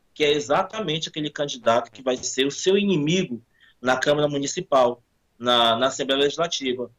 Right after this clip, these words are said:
na Prefeitura, no Senado Federal, na Câmara Federal e no Presidência,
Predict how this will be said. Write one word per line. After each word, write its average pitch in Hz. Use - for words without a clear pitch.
na 160
Prefeitura, 139
no 165
Senado 147
Federal, 139
na 165
Câmara 147
Federal 139
e 202
no 220
Presidência, 196